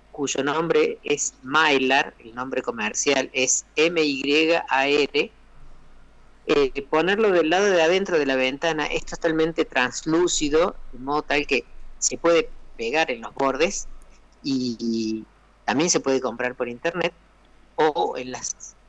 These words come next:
casas, eh, donde vendan materiales eléctricos, ya que es un material que se utiliza en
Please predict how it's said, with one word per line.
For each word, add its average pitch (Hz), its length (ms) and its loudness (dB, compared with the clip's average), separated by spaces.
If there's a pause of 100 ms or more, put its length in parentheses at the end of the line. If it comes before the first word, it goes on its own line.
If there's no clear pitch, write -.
(120)
casas, 175 640 0 (160)
eh, 120 560 2 (260)
donde 135 300 2
vendan 156 300 2
materiales 143 520 2
eléctricos, 151 640 0
ya 135 120 0
que 139 320 2
es 135 160 -2
un 123 80 -6
material 127 300 0
que 139 80 -4
se - 120 -6
utiliza 127 560 0
en 113 300 -4